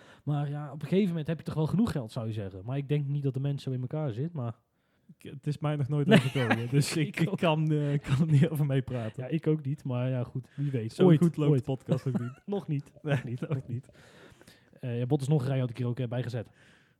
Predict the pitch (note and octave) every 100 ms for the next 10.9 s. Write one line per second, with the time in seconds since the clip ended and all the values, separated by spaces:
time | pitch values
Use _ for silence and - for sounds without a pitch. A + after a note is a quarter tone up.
0 | - - - D3 A#2 - - D3 D#3 -
1 | _ C#3+ G#3+ G#3 A3 G#3 G3 G3 G#3 -
2 | F3 - - E3+ - C3+ E3 D#3 B2 D3
3 | C#3+ C3+ C#3 C3 - _ _ _ _ _
4 | _ - C#3+ D#3 D3+ C3+ C#3+ B2+ B2 C3
5 | B2+ B2 B2+ - - C3 D#3 B2+ D3+ A#2+
6 | G3 - - E3+ D#3+ D#3 - C3 A2 A#2+
7 | G#2+ G#2 G2 F#2+ - _ _ _ _ _
8 | - D3 D#3 C3+ A#2+ D3 G#3+ B3+ A#3+ A#3
9 | - F#3 G#3 G#3 G3+ - _ _ _ _
10 | - D3 E3 C#3+ C3 G#2+ G2 -